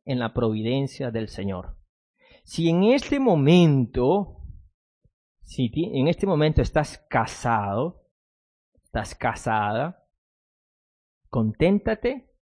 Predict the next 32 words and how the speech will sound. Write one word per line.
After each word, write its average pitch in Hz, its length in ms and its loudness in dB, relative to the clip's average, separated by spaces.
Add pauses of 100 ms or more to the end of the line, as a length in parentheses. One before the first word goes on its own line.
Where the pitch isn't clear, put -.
en 139 160 0
la 117 140 -2
providencia 117 880 -2 (100)
del 123 280 -2
Señor, 120 640 4 (180)
en 165 180 6
el 151 100 4
estado 233 720 6
actual 208 600 2 (180)
en 165 120 -2
que 165 100 -6
estás. - 540 -6 (420)
Y 139 140 -4
por 151 180 0
eso 175 360 4
quiero 151 300 2
reforzar 123 720 -2
un 160 180 2
concepto 127 920 -4 (320)
de 127 140 -2
la 120 240 -4
providencia 131 720 2
de 120 120 -2
Dios, 131 720 4 (800)
del 123 160 -2
Catecismo 139 600 0
de 127 100 0
Heidelberg, 120 500 0
que 117 80 -6
me 117 80 -2
pareció 113 360 -4
interesante 117 880 -2